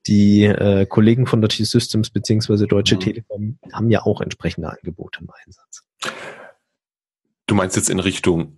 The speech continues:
Speaker 2: Office oder in Richtung Infrastructure as a Service?
Speaker 1: Sowohl als auch.
Speaker 2: Mhm.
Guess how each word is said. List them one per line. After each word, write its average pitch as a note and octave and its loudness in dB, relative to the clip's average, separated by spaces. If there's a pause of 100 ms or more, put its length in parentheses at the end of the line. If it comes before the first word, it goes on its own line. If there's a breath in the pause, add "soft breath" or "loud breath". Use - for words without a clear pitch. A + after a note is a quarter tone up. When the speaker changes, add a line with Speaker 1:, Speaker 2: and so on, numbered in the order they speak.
(120)
Speaker 2:
Office A3+ 0
oder A#2 0
in A2 0
Richtung F#2+ 0
Infrastructure E2 -2
as D2 -2
a - -4
Service? - -2 (500)
Speaker 1:
Sowohl A2+ -2
als - -10
auch. - -14
Speaker 2:
Mhm. F#2 -10